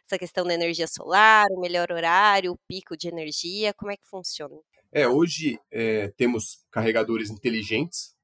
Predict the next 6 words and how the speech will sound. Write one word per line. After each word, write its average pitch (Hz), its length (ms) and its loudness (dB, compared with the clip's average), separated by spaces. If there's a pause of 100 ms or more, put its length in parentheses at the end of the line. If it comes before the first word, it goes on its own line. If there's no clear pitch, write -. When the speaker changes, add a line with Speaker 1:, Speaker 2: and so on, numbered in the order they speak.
(160)
Speaker 2:
é, 101 580 -6 (960)
e, - 280 -6
e 107 40 -8
temos 143 300 2
ca-, 170 160 2 (260)
os, 147 160 -4